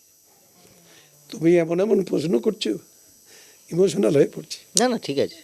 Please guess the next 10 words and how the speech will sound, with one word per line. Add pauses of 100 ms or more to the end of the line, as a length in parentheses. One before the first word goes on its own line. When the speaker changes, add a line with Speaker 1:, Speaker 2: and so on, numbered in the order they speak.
Speaker 2:
ইমোশন
জীবনের
অঙ্গ। (840)
ইমোশন
না
থাকলে
মানুষ
মানুষ
থাকে
না।